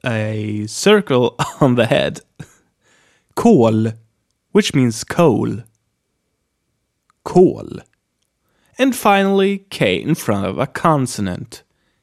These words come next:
Kvinna, which means woman. Kvinna. When K is in front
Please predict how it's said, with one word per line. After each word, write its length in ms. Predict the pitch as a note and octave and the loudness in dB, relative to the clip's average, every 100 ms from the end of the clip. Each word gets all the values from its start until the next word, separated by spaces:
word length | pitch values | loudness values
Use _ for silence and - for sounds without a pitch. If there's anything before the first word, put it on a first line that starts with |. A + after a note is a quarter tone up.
| _ | _
Kvinna, 680 | - D3 F3+ A#2+ A2+ F#3 - _ _ _ _ _ _ _ _ _ _ _ | -2 2 4 4 2 0 -2 _ _ _ _ _ _ _ _ _ _ _
which 240 | B2+ A#2+ C3 | -2 0 0
means 380 | A#2 A2+ - - _ _ - | 0 0 -6 -16 _ _ -4
woman. 560 | A2 E3 B2 C2+ - _ _ _ _ _ _ _ _ _ _ _ _ _ _ _ | 4 4 4 -2 -12 _ _ _ _ _ _ _ _ _ _ _ _ _ _ _
Kvinna. 800 | - D3 E3 C#3+ G2+ A2+ D#3+ - _ _ _ _ _ _ _ _ _ _ _ _ _ _ _ | -8 -2 2 2 0 0 -2 -4 _ _ _ _ _ _ _ _ _ _ _ _ _ _ _
When 160 | G3 A3 | 2 4
K 280 | A3+ C4 B3 | 4 4 4
is 200 | G#3+ - | 0 -2
in 80 | A#2+ | -4
front 280 | - B2 | 0 0